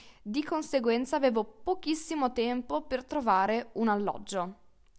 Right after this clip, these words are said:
E, eh, siccome non avrei mai fatto in tempo, non sarei mai riuscita a trovare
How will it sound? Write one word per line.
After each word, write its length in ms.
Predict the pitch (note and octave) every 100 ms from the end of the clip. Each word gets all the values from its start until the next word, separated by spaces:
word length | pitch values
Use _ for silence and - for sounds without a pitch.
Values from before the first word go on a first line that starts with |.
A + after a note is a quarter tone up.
| - - - _ -
E, 300 | D#4 D4 -
eh, 260 | G#3 G3+ F#3+
siccome 380 | - A#3 B3 D4
non 160 | C#4+
avrei 320 | G#3+ G#3+ G#3 G#3
mai 280 | G#3+ B3+
fatto 320 | B3 G3+ - G#3+
in 200 | G3 -
tempo, 560 | G3 F#3 F#3+ - -
non 100 | G3+
sarei 260 | G#3 A3 G#3
mai 220 | A3 C4
riuscita 540 | B3 A#3+ G#3+ - F#3
a 100 | -
trovare 680 | A#3 A#3+ G#3 G#3+ G3+ F3+ E3+